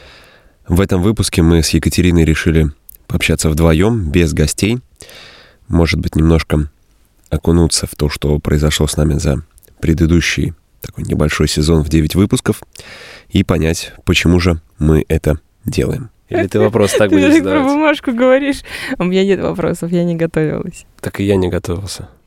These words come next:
Speaker 1: А к жизни вообще можно подготовиться?
Speaker 2: Наивно думать, наверное, <laughs> что можно. Хороший вопрос.
Speaker 1: Но мы же, когда в себя вкладываем, мы же готовимся, наверное, к каким-то новым вызовам,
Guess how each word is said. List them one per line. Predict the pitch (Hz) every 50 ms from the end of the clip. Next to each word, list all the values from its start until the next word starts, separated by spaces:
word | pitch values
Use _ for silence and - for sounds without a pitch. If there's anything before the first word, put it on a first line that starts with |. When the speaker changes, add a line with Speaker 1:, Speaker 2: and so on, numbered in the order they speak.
| _ _ _ _ _ _ _ _ -
Speaker 1:
А | -
к | 98 101
жизни | 104 107 98 95 92
вообще | 90 87 - -
можно | 92 101 101 104 101
подготовиться? | - 98 98 98 95 - - 90 85 80 - - - - _ _ _ _ _ _ _ _ _ _ _ _ _ _ _ _ _ _ _ _ _ _ _ _ _ _ _ _ _ _ _ _ _ _ _ _ - - - - - - - - - -
Speaker 2:
Наивно | 175 170 175 175 147 143 147 165 170 170
думать, | 156 156 160 151 151 151 -
наверное, | - - - 165 -
<laughs> |
что | - - - 202
можно. | 185 190 180 165 - - - - - - _ - - 117 - - - - - _ - - - - - _ _ _ _ _ _
Хороший | - 170 175 185 - -
вопрос. | - 165 165 - 180 175 160 - - - - - - - - - - _ _ _ _ _ _ _ -
Speaker 1:
Но | 98 104
мы | 101 104
же, | 101 -
когда | - 104 104 104
в | 95 -
себя | 104 98 95
вкладываем, | 90 - - 107 101 98 98 95 95
мы | 92 92
же | 92 92
готовимся, | 92 98 95 - 107 110 110 98 92 - 95
наверное, | 92 92 90 90 110 110
к | -
каким-то | - 95 - - 98 95 - 101
новым | 104 101 95 92 92
вызовам, | 92 107 110 107 98 95 90 87 -